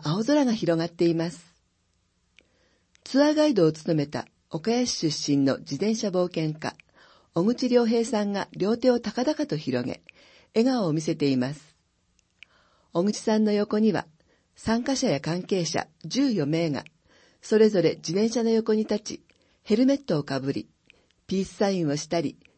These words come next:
手を挙げたりして、これからスタートするサイクリングツアーを楽しみにしている様子が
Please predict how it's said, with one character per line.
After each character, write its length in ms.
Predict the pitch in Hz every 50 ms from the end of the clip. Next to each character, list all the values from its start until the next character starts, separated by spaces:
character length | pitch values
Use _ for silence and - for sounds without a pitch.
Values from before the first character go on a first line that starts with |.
| _ _ _
手 140 | - 277 294
を 40 | 262
挙 180 | 175 147 143
げ 80 | 156 -
た 120 | - 233
り 80 | 226 202
し 140 | - - -
て、 180 | - - - _ _ - - _ _ _ _ _ _ _ _ _
こ 100 | - 196
れ 100 | 202 220
か 120 | 220 247 247
ら 100 | 262 254
ス 100 | - -
タ 120 | 277 262
ー 40 | 254
ト 100 | 254 196
す 140 | 170 - 147
る 60 | 151
サ 180 | 147 - 180 196
イ 60 | 202
ク 100 | - 220
リ 120 | 220 214
ン 60 | 202
グ 100 | 220 226
ツ 200 | 226 - 208 214
ア 80 | 185 165
ー 40 | 143
を 120 | - - -
楽 200 | - 156 175 196
し 140 | - - 262
み 100 | 277 285
に 140 | 277 262 247
し 80 | -
て 160 | - 165 165
い 40 | 160
る 120 | 151 160 165
様 160 | 165 165 175
子 160 | 170 - 175
が 120 | 175 170